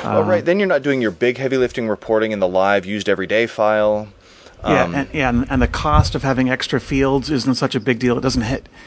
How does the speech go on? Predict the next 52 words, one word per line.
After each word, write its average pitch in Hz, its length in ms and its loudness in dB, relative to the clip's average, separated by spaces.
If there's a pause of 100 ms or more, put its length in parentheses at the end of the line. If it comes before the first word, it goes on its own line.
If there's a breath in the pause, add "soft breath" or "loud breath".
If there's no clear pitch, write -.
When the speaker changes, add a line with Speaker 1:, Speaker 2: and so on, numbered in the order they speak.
Speaker 2:
hit 151 160 -2
every 131 220 0
user 127 280 2
every 120 160 0
time 120 180 2
they 113 100 2
create 117 200 2
a 113 60 2
record. 110 480 0 (420)
Speaker 1:
Exactly, 101 640 -2
Speaker 2:
And 67 120 -6
s- 117 60 2
Speaker 1:
exactly. 110 280 2
And 160 100 0
then 214 120 2
you 202 60 -2
can 180 140 2
build, 170 220 0
you 151 120 -6
can 143 160 -2
build 156 200 2
your 143 100 -2
relationship 127 540 0
graph 107 300 2
with 104 100 -2
a 98 40 -4
different, 104 340 -2 (420)
with 123 120 -2
a 131 40 -4
different 127 280 0
goal 123 260 4
in 82 80 -4
mind. 78 400 -4 (140 loud breath)
Speaker 2:
Right. 110 280 0
Speaker 1:
You 117 60 -4
know, 113 60 2
your 123 160 2
relationship 147 460 0
graph 127 260 -2
for - 100 -8
the 120 100 2
everyday 110 380 0
file, 95 340 0
the, 82 380 -2 (340 loud breath)
you 95 80 -12
know, 85 140 -4
the 87 120 -4
making 107 380 0
orders, 98 460 2
the 90 80 -10
fulfilling 110 460 0
orders, 87 480 -2